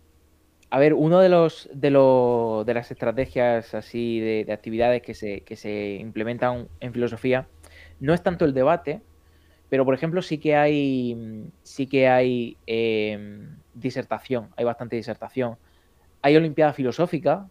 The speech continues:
que se lleva haciendo unos cuantos años, en los cuales sí que creo que se, hay más, hay diferentes actividades. No recuerdo ahora mismo si debate como tal, eh, existe o no, o en qué manera.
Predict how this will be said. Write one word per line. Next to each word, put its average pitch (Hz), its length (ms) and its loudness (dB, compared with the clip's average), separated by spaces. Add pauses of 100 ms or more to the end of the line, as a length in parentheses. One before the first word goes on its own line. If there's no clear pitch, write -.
(160)
que 117 100 -10
se 120 160 -4
lleva 127 200 2
haciendo 127 240 -6
unos 120 100 -6
cuantos 113 280 -6
años, 147 400 -4
en 117 80 -8
los 110 100 -6
cuales 123 380 -2 (360)
sí - 200 -6
que 127 180 -2
creo 127 260 2
que 98 80 -16
se, - 220 -8 (220)
hay 123 160 -2
más, 120 380 -4 (140)
hay 139 140 0
diferentes 123 300 -4
actividades. 135 720 -2
No 123 540 -6
recuerdo 139 300 2
ahora 135 100 2
mismo 139 180 -6
si - 160 -10
debate 123 560 0 (220)
como 120 240 -6
tal, 123 360 2
eh, 117 260 -12 (160)
existe 123 600 -4
o 113 80 -2
no, 131 260 0
o 113 300 -8
en 113 60 -16
qué 123 100 -8
manera. 139 400 -2